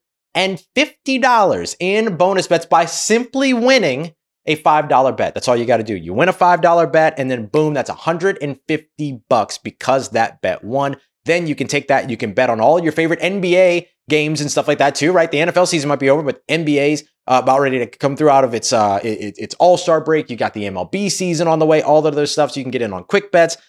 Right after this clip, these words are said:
live same game parlays, exclusive props that you'll find nowhere else, and much more every single day over at FanDuel. I used FanDuel on the Super Bowl, won some good cash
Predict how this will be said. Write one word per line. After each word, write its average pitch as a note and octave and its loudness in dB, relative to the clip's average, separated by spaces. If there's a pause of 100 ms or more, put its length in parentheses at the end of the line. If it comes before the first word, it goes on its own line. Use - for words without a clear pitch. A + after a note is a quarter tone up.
(100)
live E3 2
same F3+ -2
game E3+ -2
parlays, D#3+ 2
exclusive F3 -4
props D#3+ 2
that C#3+ -4
you'll D#3 0
find D3+ 0
nowhere D#3 4
else, C#3+ 0 (100)
and D3+ -4 (220)
much C3 0
more G#2+ -2 (280)
every C#3 0
single B2+ -2
day G2+ 0
over C3+ 2
at F#2+ -4 (280)
FanDuel. F2+ -6
I A#2 0
used F3+ -6
FanDuel F3 2
on E3 2
the D3 -2
Super E3+ -2
Bowl, F3 0 (100)
won D3 -2 (160)
some B2+ -4
good D#3+ 0
cash C#3+ -4